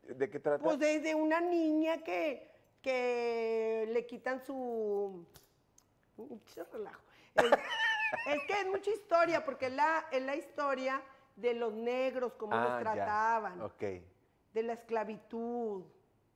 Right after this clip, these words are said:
Speaker 1: Ok. ¿Y cuál ha sido la serie que más has disfrutado con tu esposo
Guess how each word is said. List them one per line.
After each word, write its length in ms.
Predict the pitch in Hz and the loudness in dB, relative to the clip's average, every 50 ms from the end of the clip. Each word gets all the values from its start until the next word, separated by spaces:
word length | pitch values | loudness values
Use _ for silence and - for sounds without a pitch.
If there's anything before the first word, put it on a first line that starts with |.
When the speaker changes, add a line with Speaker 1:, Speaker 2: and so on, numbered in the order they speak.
| _ _ | _ _
Speaker 1:
Ok. 260 | - 104 92 - - 95 95 - | -14 -14 -14 -12 -10 -10 -6 -4
¿Y 100 | 131 117 | -4 2
cuál 180 | - 151 151 | 6 6 6
ha 80 | 165 165 | 6 6
sido 180 | 135 165 170 | 4 4 4
la 120 | 165 165 147 | 4 4 4
serie 240 | - 151 151 156 - | 2 0 -2 0 -2
que 100 | 156 147 | -2 -2
más 240 | 131 135 135 127 | 0 0 -2 0
has 80 | 151 143 | 0 -2
disfrutado 480 | 143 143 120 131 127 - 127 127 131 127 | -2 -2 -6 -6 -4 0 2 2 2 0
con 160 | 131 127 117 | -2 -8 -6
tu 60 | 123 | -6
esposo 440 | 117 - - 131 123 107 123 110 | -8 -6 -4 -6 -6 -6 -8 -18